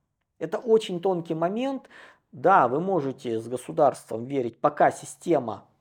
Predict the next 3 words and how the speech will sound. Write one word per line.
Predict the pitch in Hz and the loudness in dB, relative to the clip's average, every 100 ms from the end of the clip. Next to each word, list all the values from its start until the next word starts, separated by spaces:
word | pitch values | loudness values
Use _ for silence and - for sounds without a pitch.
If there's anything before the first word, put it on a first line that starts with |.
| _ _ _ - | _ _ _ -14
существующая, | 135 147 - 190 269 277 - - 107 - - - | -10 -8 -8 -8 -4 -4 -6 -10 -12 -14 -20 -20
что-то | - - 170 240 262 233 | -16 -4 0 2 2 -4
будет. | 139 123 120 - - | -4 -8 -10 -16 -20